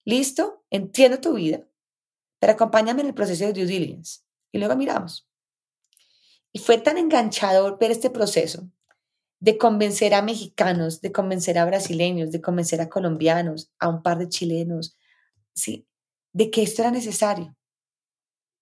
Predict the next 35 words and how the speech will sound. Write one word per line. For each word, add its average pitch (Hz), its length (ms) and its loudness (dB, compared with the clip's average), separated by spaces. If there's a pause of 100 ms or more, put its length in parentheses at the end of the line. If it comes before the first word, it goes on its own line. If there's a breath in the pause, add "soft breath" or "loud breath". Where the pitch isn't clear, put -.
(120)
de 190 140 0
que 185 100 0
aquí 175 200 -2
se 175 100 -2
hablaba 208 640 0 (360 soft breath)
un 208 200 0
mismo 214 240 -2
idioma, 202 440 -2 (180)
un 175 120 0
idioma 185 320 -2
latinoamericano. 160 920 -6 (1400)
Entonces 220 800 2
me 220 340 0
fui 226 160 -2
enganchando 233 680 0 (920)
y 214 80 0
bueno, 214 460 0 (100)
me 202 80 -2
ofrecieron 202 560 2
también 208 320 -2
la, 202 220 -2
la, 220 160 2
la 214 80 0
dirección 180 420 0
de, 180 140 -4
cuando - 420 -6
el, 175 220 -4
el 170 140 0
steering 190 280 -6
committee 196 340 -2
que 190 100 -2
habíamos 180 220 -4
creado, 170 340 -2
me 185 100 -4
dicen, 196 260 -10